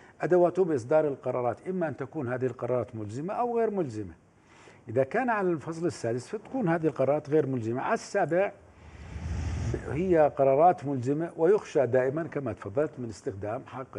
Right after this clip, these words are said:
نقض الفيتو. لكن على الطرف الآخر بقدر أروح على الجمعية العامة. صحيح كل ما يصدر عن الجمعية العامة من قرارات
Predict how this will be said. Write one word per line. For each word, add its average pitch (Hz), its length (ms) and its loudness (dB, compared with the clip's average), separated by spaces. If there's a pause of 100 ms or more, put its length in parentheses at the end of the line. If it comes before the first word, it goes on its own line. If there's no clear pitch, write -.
نقض 123 260 -6
الفيتو. 185 360 -4 (400)
لكن 113 280 -8
على 120 180 -6
الطرف 110 400 -10
الآخر 117 420 -10 (100)
بقدر 107 280 -10
أروح 117 180 -2
على 117 120 -2
الجمعية 123 420 -4
العامة. 147 380 -4 (380)
صحيح 156 520 6 (460)
كل 160 200 6
ما 127 300 4
يصدر 123 440 4
عن 123 160 -4
الجمعية 120 440 -2
العامة 117 400 -2
من 127 200 -8
قرارات 113 560 0